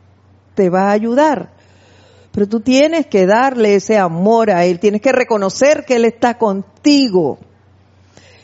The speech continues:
y darle la potestad de que sea uno con tu presencia y que te ayude a avanzar. ¿Ves? Es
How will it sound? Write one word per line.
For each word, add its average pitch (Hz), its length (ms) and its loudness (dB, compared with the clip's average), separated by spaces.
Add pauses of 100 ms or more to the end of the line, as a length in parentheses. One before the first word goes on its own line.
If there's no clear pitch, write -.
y 208 160 2
darle 277 400 0
la 202 200 0
potestad 170 720 -2 (920)
de 175 140 -6
que 196 100 0
sea 214 240 0
uno 247 260 0
con 202 160 -2
tu 185 120 -2
presencia 185 840 -4 (1300)
y 214 100 0
que 220 160 0
te 214 120 0
ayude 262 360 2
a 277 60 2
avanzar. 202 720 -2 (680)
¿Ves? 233 380 0 (280)
Es 240 180 0